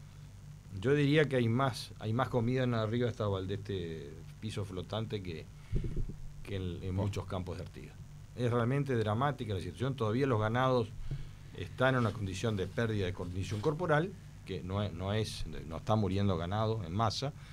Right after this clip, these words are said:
Speaker 1: pero sí podrá ocurrir eso en la medida que no tomemos algunas medidas de ayuda. Este, y lo primero, que la gente está preocupada con el agua.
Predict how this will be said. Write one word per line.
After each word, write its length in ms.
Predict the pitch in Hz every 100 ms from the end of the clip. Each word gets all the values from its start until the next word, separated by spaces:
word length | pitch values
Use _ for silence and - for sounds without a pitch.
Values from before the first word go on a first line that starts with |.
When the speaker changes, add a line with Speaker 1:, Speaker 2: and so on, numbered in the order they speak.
| - - - -
Speaker 1:
pero 200 | 107 107
sí 240 | 101 185 208
podrá 360 | 196 135 123
ocurrir 540 | 156 120 110 104 123 120
eso 340 | 123 - - - - - -
en 160 | 104
la 100 | 104
medida 340 | 98 90 104 113
que 120 | 101
no 380 | 92 98 107 101
tomemos 440 | - 87 104 107 92
algunas 320 | 82 101 90
medidas 340 | 82 92 95
de 80 | 92
ayuda. 400 | 87 90 92 98 - - - - -
Este, 440 | - - 80 73 -
y 160 | 131 135
lo 100 | 127
primero, 400 | 131 123 151 165
que 80 |
la 80 | 117
gente 140 | 104 123
está 120 | 117
preocupada 360 | 104 95 107 120
con 140 | 98
el 100 | 87
agua. 240 | 73 67